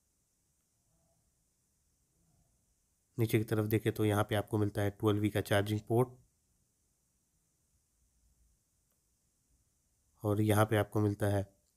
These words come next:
यूएसबी aux पोर्ट। यहाँ पे थोड़ी स्पेस देखने को मिलेगी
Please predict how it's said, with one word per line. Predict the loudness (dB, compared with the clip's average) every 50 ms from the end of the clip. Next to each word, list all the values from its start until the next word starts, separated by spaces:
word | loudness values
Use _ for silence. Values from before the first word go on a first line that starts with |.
| _ _ _ -2
यूएसबी | 2 4 4 4 2 2 2 2 4
aux | 4 2 0 -4 -8
पोर्ट। | -2 0 0 0 -2 -6 _ _ _ _ _ _ _ _ _ _ _ _ _ _ _ _ _ _ _ _ _ _ _ _ _ _ _ _ _ _ _ _ _ _ _ _ _ _ _ _ _ _ _ -20 _ -6
यहाँ | -6 -6
पे | -4 -2
थोड़ी | 0 0 0 0
स्पेस | -2 0 0 0 0 2
देखने | 2 0 0 0 -2 0
को | 0 2
मिलेगी | 2 4 2 2 2 0